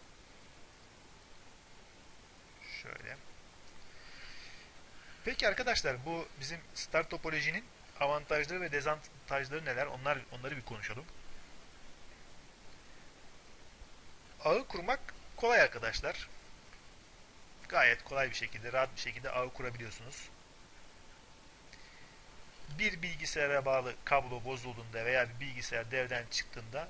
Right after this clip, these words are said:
bizim network'ümüz hiçbir şekilde etkilenmiyor. Ağdaki sorunları tespit etmek oldukça kolaydır arkadaşlar bu bağlamda. Bir bilgisayar bağlanmıyorsa ya onun kablosunda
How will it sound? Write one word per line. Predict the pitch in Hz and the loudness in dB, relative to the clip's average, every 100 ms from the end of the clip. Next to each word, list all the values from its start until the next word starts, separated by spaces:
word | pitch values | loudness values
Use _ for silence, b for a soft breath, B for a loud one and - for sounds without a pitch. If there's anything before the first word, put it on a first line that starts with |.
| 143 | -6
bizim | 131 135 | -8 -2
network'ümüz | 135 131 131 113 131 139 - | 0 0 0 -4 -4 -6 -4
hiçbir | - - | -4 -2
şekilde | 123 113 110 110 | -2 -2 -2 0
etkilenmiyor. | - 123 120 110 101 147 - - - - - - - - - - - - - - - - - - - - - - - - | -2 -2 -2 -2 -6 -6 -8 -10 -16 -18 -18 -20 -18 -18 -18 -18 -18 -18 -20 -18 -16 -16 -16 -16 -16 -18 -18 -20 -18 2
Ağdaki | 147 175 202 - 214 - - - - - - | 6 6 4 0 0 -2 -8 -18 -18 -18 -16
sorunları | - - 156 165 180 196 | -12 -6 -6 -4 -4 -4
tespit | 170 147 - 147 | -4 -6 -6 -8
etmek | - 196 | -6 -4
oldukça | 160 160 - 240 | -4 -4 -4 -4
kolaydır | 220 196 143 117 | 2 2 4 0
arkadaşlar | 113 113 - 110 110 | 0 -4 -4 -6 -6
bu | 110 | -4
bağlamda. | 110 107 110 170 170 | -4 -4 -4 -6 -6
Bir | 156 | -8
bilgisayar | 143 127 143 131 | -6 -2 0 2
bağlanmıyorsa | 135 139 139 117 117 147 | 4 4 2 -2 -6 -2
ya | 156 147 | 0 0
onun | 139 | 0
kablosunda | - 127 117 127 | -2 -2 -4 -8